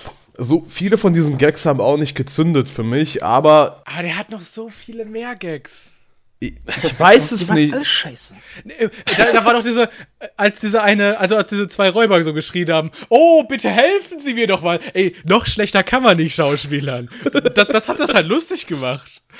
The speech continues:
Speaker 2: Weil jedem
Speaker 1: Ich
Speaker 2: war klar, dass sie jetzt gerade, äh, sie überfallen w-, wollten. Nur ihr war das nicht klar. Und noch so ein Detail. Ich hab ja eben schon mal gesagt,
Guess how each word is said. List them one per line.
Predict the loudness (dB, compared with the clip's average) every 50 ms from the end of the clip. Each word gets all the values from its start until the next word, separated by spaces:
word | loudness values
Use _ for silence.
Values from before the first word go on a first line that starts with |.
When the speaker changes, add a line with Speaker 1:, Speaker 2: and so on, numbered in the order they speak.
| -8 -2 0
Speaker 2:
Weil | 2 2 2
jedem | 2 0 0 2 2
Speaker 1:
Ich | 2 2
Speaker 2:
war | 0 0
klar, | -2 -2 0 2 4 4
dass | 4 2 0 0
sie | 0 0
jetzt | -2 -2 -2 -4
gerade, | -2 -2 0 0 -2 -4 -6 -10 -18 -20 -20 -12 _
äh, | -2 -2 0 -2 -2 -6 -8
sie | -10 -6
überfallen | -4 -4 -2 0 0 0 0 0 -2 -4 -6 -8 -12
w-, | -16 -18 -18 -18 -12
wollten. | -8 -6 -6 -6 -6 -8 -14 -20 -20 _ _ _ _ _ _
Nur | -2 0 0 2
ihr | 2 0 0 2 2
war | 2 2
das | 2 0 -2 -4
nicht | -8 -10 -10 -12
klar. | -12 -10 -10 -10 -10 -12 -14 _ _ _ _ _ _ _ _ _ _ _ _ _ _ _ _ _ -8 -6 -6 -6 -6 -10 -18 -20 -10 -2
Und | -2 -2 -2 -2 -6 -6 -4
noch | -2 -2 -2
so | 0 -2 -2
ein | -2
Detail. | -4 -6 -8 -6 -4 -4 -4 -4 -6 -10 -14 _ _ -18 -10
Ich | -6 -4
hab | -2
ja | -2 0
eben | -2 -2 -2 -2
schon | -4
mal | -4 -4 -4
gesagt, | -4 -4 -2 -2 -2 -2 -4 -8 -14 -20